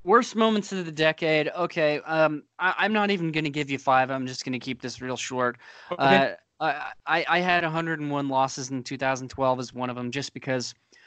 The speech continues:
Speaker 1: twenty twelve was one of the first years that I tried to get seriously really into the Cubs, and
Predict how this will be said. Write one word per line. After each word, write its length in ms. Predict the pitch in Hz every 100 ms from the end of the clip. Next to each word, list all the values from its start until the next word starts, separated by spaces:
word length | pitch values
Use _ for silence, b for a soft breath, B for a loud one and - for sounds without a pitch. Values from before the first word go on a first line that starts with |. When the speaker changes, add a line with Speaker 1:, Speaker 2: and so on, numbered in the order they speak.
| b -
Speaker 1:
twenty 240 | 156 143
twelve 260 | 131 135 127
was 160 | 123
one 100 | 127 123
of 60 |
the 80 | 117
first 360 | 113 131 120 127
years 220 | 120 120
that 120 | 120
I 80 | 117
tried 320 | - 123 120
to 60 | 117
get 260 | 123 113
seriously 800 | - - 135 123 123 120 131 127
really 540 | 113 117 127 127 123 123
into 320 | 123 123 123
the 80 | 127
Cubs, 560 | - 123 120 120 -
and 280 | 117 120 117